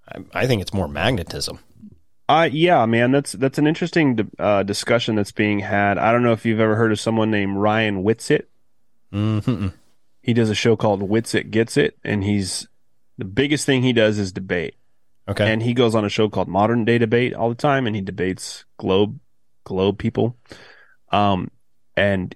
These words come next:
Speaker 2: every single one of his debates that I've watched, and he does YouTube channels and stuff, like, he obliterates them.
Speaker 1: Nice.
Speaker 2: Based with their o-, like, with their own, they're like, "Can you cite a paper?" And he goes, "Yeah, here's one from Harvard, here's one from Yale, here's one from Oxford. Well, like, which one do you want?"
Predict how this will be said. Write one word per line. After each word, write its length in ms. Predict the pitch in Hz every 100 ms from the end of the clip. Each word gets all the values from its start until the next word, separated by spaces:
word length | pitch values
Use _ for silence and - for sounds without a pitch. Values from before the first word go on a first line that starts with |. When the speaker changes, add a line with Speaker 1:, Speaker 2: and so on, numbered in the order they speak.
| - _
Speaker 2:
every 300 | 123 139 151
single 280 | - 160 135
one 180 | 123 123
of 120 | 110
his 360 | 117 113 104 -
debates 380 | - 107 107 -
that 80 | 101
I've 220 | 90 120
watched, 400 | 95 101 - -
and 80 | 95
he 60 |
does 200 | 98 95
YouTube 320 | 104 107 110
channels 300 | 101 95 98
and 100 | 95
stuff, 260 | 92 98 92 - - _ _ _
like, 320 | 104 95 - -
he 280 | - 127
obliterates 1000 | 117 95 101 104 117 113 98 92 87 -
them. 380 | - - - 117 _ _ _ _ _ 92
Speaker 1:
Nice. 480 | 87 - - - - -
Speaker 2:
Based 340 | 123 127 -
with 200 | 120 107
their 260 | 110 113 110
o-, 160 | 113
like, 280 | 120 123 113
with 160 | 117 117
their 140 | 127
own, 260 | 110 123 117 -
they're 120 | 117
like, 160 | 107 -
"Can 140 | 170
you 80 | 220
cite 240 | - 202
a 40 | 143
paper?" 480 | - 175 196 185 -
And 80 | 117
he 80 |
goes, 180 | 117 113
"Yeah, 140 | 165 135
here's 200 | 131 123
one 140 | 127
from 200 | 120 107
Harvard, 420 | 107 151 165 180
here's 160 | 151 104
one 140 | 101
from 180 | 92 95
Yale, 400 | 107 135 160 165
here's 220 | 151 107
one 160 | 95 92
from 160 | - -
Oxford. 440 | 151 156 - 151
Well, 100 | 123
like, 80 | 107
which 100 | 113
one 80 | 123
do 60 | 113
you 40 |
want?" 260 | 107 -